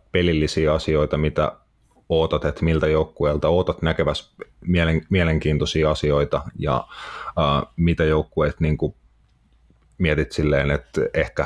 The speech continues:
suoriutuu vähän pare-, paremmin kuin odottaisi, että yli-, ylisuorittaa positiivisesti ja sit taas ehkä kovia maita, jolla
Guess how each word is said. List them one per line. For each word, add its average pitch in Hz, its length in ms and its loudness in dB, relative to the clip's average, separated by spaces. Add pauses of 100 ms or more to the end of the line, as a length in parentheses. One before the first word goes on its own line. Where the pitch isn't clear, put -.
suoriutuu 80 560 2
vähän 69 180 2
pare-, 87 400 2
paremmin 82 440 2
kuin 76 380 0 (480)
odottaisi, 80 400 2
että 80 120 -2
yli-, 82 260 0
ylisuorittaa 82 720 0
positiivisesti 73 920 0
ja 73 100 2
sit - 200 -4
taas 73 220 0
ehkä 73 180 -4
kovia 78 380 0
maita, 73 340 0
jolla 71 340 0